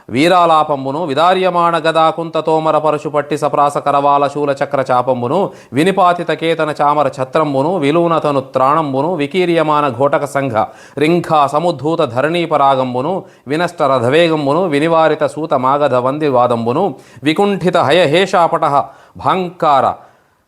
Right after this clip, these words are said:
కరటి ఘటాఘీంకార రథనేమి ఘ-, పటాత్కార తురగ నాభి ఘట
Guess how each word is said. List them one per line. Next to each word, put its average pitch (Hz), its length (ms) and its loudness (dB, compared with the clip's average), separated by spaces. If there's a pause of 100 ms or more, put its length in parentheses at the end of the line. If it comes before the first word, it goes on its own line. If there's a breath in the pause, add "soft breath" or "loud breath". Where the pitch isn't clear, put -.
కరటి 165 360 0
ఘటాఘీంకార 170 840 0
రథనేమి 151 640 0
ఘ-, 123 280 -14
పటాత్కార 160 680 0 (380 loud breath)
తురగ 160 240 0
నాభి 160 320 2
ఘట 143 400 0